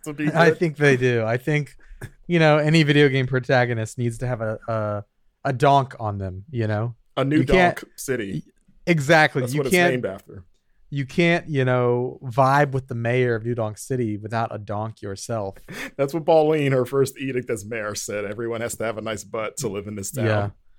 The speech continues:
Speaker 1: So
Speaker 2: Yeah, free B B, uh, like, government subsidized B B Ls,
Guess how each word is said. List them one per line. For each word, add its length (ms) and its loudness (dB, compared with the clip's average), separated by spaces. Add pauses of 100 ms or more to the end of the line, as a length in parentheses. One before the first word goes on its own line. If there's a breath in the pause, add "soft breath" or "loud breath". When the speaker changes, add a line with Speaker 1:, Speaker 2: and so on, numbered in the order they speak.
Speaker 1:
So 280 -12
Speaker 2:
Yeah, 240 0
free 380 4
B 120 2
B, 200 -2 (160)
uh, 280 0
like, 220 -2
government 360 4
subsidized 720 -2 (280)
B 160 2
B 200 2
Ls, 560 -6